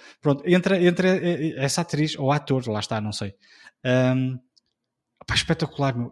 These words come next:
Todo o elenco é espetacular. E que tem, tens, tens a, a, a atriz principal, lá está, que eu nem conhecia,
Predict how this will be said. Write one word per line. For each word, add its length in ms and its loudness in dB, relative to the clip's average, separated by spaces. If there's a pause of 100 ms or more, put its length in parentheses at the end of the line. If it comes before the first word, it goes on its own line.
Todo 180 4
o 40 8
elenco 260 2
é 20 4
espetacular. 640 -4 (480)
E 60 -8
que 120 -6
tem, 160 4
tens, 320 4
tens 320 2
a, 60 0
a, 540 -4
a 160 -10
atriz 200 -6
principal, 560 -4 (840)
lá 60 -4
está, 200 -6
que 100 -4
eu 40 2
nem 140 2
conhecia, 600 -2